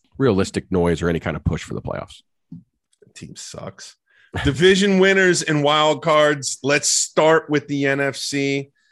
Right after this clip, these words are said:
Speaker 2: Uh, let's go ahead and, and run through. Let's do the division winners first. Who you got?
Speaker 1: All right. So I get, I wanna start in the N F C. You just want me to go right down one,
Speaker 2: Yeah,
Speaker 1: one
Speaker 2: just
Speaker 1: division,
Speaker 2: go,
Speaker 1: one
Speaker 2: just,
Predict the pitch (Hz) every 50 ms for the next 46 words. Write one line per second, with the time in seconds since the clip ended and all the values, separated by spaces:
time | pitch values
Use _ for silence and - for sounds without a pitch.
0 | _ _ _ _ _ - 117 110 104 107 120 135 143 143 - - 160 156 151 151
1 | 147 139 143 143 143 143 143 139 139 131 127 - 135 135 131 127 131 139 139 139
2 | 139 131 120 - 151 147 143 143 - - 196 214 220 - - - 247 233 220 214
3 | 208 190 170 185 156 160 139 147 165 160 143 160 160 156 151 147 143 143 135 127
4 | - - - 120 107 104 - - 156 160 151 127 123 107 - - _ _ _ _
5 | _ _ _ _ _ _ _ _ _ _ - - _ _ _ _ _ _ _ _
6 | _ _ _ 113 107 104 95 - 120 117 123 135 123 127 123 123 117 - - 117
7 | 117 120 120 110 - 120 113 98 98 98 101 117 110 - - 123 117 117 123 127
8 | _ _ _ _ _ _ _ - 110 107 104 - 120 113 110 107 101 107 98 92
9 | 101 107 113 - - 110 117 120 127 123 120 - - 104 107 113 117 - - 113
10 | 113 113 113 113 113 120 123 123 110 107 110 113 117 131 139 196 180 135 - -
11 | _ _